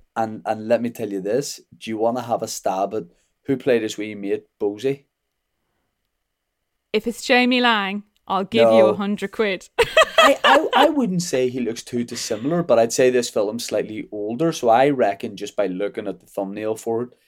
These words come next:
Speaker 1: it was made ten, fifteen, twenty years ago.
Speaker 2: That's
Speaker 1: So
Speaker 2: easily
Speaker 1: think of
Speaker 2: the
Speaker 1: a young
Speaker 2: nineties,
Speaker 1: English
Speaker 2: isn't it?
Speaker 1: actor. Good,
Speaker 2: Young English
Speaker 1: classically
Speaker 2: actor in the
Speaker 1: good
Speaker 2: nineties.
Speaker 1: looking, quite posh.
Speaker 2: Hugh Grant.
Speaker 1: Same
Speaker 2: Oh.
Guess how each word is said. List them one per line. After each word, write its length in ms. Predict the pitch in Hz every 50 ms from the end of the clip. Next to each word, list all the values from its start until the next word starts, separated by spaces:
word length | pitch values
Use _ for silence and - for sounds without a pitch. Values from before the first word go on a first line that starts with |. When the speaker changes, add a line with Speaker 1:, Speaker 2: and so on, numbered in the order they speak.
| _ _ _ _ -
Speaker 1:
it 140 | 113 98 -
was 160 | 107 101 107
made 540 | 107 104 98 95 98 98 98 98 92 90 - - - _ _ _ _ _ _ _ _ _ _ _ _ _ _ _ -
ten, 380 | - 107 98 95 95 98 95
fifteen, 560 | 90 - - 98 90 - - - 101 95 95
twenty 260 | 90 - - 98 95 92
years 260 | 90 92 92 90 95
ago. 300 | 101 104 110 110 113 - _ _ _
Speaker 2:
That's 200 | - 254 240 -
Speaker 1:
So 60 | - 240
Speaker 2:
easily 180 | 220 220 139
Speaker 1:
think 100 | 190 196
of 60 | -
Speaker 2:
the 60 | - 139
Speaker 1:
a 180 | 123 120 117 117
young 120 | 110 107
Speaker 2:
nineties, 240 | 113 117 113 110 101
Speaker 1:
English 200 | 98 101 101 95
Speaker 2:
isn't 120 | 90 101 98
it? 80 | 95
Speaker 1:
actor. 260 | - - 127 120 117 - _ _ _ _
Good, 200 | - 120 117 113
Speaker 2:
Young 160 | 123 113 117 131 247
English 100 | 247 233
Speaker 1:
classically 440 | 120 123 - 226 220 - - -
Speaker 2:
actor 0 |
in 40 | -
the 40 | 208
Speaker 1:
good 40 | 202 202
Speaker 2:
nineties. 140 | 208 -
Speaker 1:
looking, 180 | - - 123 120
quite 220 | - - 104 104
posh. 420 | - - 101 101 113 - - - _ _ _ _ _ _ _ _
Speaker 2:
Hugh 300 | _ - - - 285 285
Grant. 540 | 240 302 302 285 220 180 - _ - - - _ _ _ _ _ _ _ _ _ _ _ _ _ - 123 117 - _ _ -
Speaker 1:
Same 600 | - - - - - - 143 269 139 143 143 262
Speaker 2:
Oh. 460 | 262 262 262 262 254 247 240 226 226